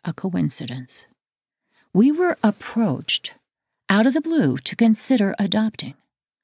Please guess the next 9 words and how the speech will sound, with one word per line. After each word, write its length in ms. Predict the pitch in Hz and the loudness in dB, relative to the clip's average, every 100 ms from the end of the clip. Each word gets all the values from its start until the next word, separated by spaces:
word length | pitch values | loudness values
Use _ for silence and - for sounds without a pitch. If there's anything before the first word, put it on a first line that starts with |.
| _ _ _ _ _ 160 | _ _ _ _ _ 0
Then 300 | 165 143 135 | 2 2 0
Devon 460 | 226 285 285 294 294 | 2 4 4 4 4
ends 280 | 202 208 208 | 2 4 2
up 220 | 156 143 | 0 -2
being 200 | - 156 | -2 -2
the 100 | 147 | -2
same 420 | - - 214 226 233 | -2 2 4 4 4
little 300 | 220 220 220 | 2 2 0
kid 500 | - 262 190 202 | 0 0 2 0